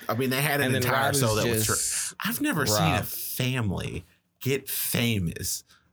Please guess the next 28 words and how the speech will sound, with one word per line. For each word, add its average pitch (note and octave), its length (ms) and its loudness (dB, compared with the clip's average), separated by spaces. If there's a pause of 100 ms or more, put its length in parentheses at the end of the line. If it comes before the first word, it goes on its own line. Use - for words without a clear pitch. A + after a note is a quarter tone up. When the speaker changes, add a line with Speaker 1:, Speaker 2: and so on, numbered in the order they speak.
(160)
Speaker 1:
from G2 260 -2
being C3 300 0
attached - 920 -2 (440)
to G#2 180 0
someone B2+ 580 0
else A#2 300 0
who F#2+ 180 0
is E2 160 -2 (140)
famous, E2 760 -2 (440)
is B2 280 -2 (140)
for A2 160 -2
being B2 280 0
a G#2+ 60 0
lawyer A#2+ 340 0
to F#2 100 -2
someone A2+ 280 0
else A#2 240 0
who G2 140 0
is F2 100 -2
famous E2+ 380 -2
who G2 120 -4
got F#2+ 200 -2
off F#2+ 200 -4
for E2+ 160 -4
a - 60 -6
crime. - 360 -6
It's - 200 -4
very, D3+ 380 -2